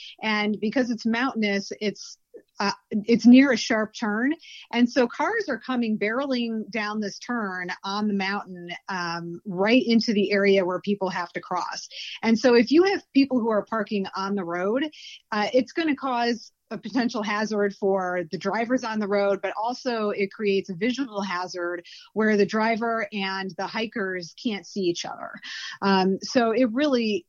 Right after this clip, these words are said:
does become a problem, not to mention the fact that you could be parking on, um, areas that are already being impacted by a large number of foot or a large amount of foot traffic. Now you've got vehicles parking on plants and in,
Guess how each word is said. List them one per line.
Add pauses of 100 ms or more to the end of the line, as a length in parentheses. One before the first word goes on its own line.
does
become
a
problem,
not
to
mention
the
fact
that (160)
you
could
be
parking
on, (680)
um, (140)
areas
that
are
already
being
impacted
by (100)
a
large
number
of (120)
foot
or
a (120)
large
amount
of
foot
traffic. (320)
Now
you've
got
vehicles
parking (120)
on
plants
and
in,